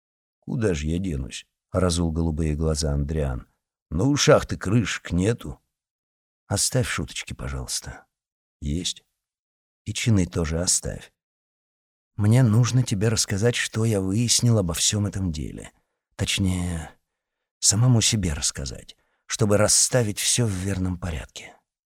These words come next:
Фрррр, над ними взвился и опал купол скатерти, такой же белый, как передник хозяйки.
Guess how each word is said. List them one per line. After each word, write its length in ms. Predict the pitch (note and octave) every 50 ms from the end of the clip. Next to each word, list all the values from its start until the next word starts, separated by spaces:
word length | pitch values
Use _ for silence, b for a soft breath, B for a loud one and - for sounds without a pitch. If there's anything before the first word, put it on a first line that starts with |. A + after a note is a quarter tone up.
| _ _ _ _ _ _ _ _ _ _ _ _ _ _ _ _ _ _ _ _
Фрррр, 840 | - - C2 B1+ B1+ B1+ B1 B1 B1+ B1 A#1+ A1+ - G#1 - - - -
над 280 | G2 G2 F#2+ E2+ E2
ними 260 | F2+ F#2+ F#2+ F#2 F#2
взвился 760 | F2 E2 E2+ E2 E2 F2+ F#2+ A2+ C3+ C#3 B2+ - - - B2+
и 60 | A2+
опал 460 | G#2+ G#2 F#2+ F2 - G#2 G#2 G2+ G2 -
купол 340 | - - F2 F2 F2+ F2 E2
скатерти, 760 | - - - - G2 F2+ D#2+ D2+ - D2 C#2 - - - D#2
такой 320 | - D#2 - - E2+ E2
же 140 | D#2 D#2 E2+
белый, 420 | D2 D2+ F#2 G2 G2 F#2+ F2+ E2 D2+
как 200 | - F2 D2+ -
передник 520 | - E2+ D#2+ E2 D#2 C#2+ D#2+ E2 D2+ -
хозяйки. 760 | - - E2+ E2 D2+ D#2+ C#2+ C2+ C2 - - - - - -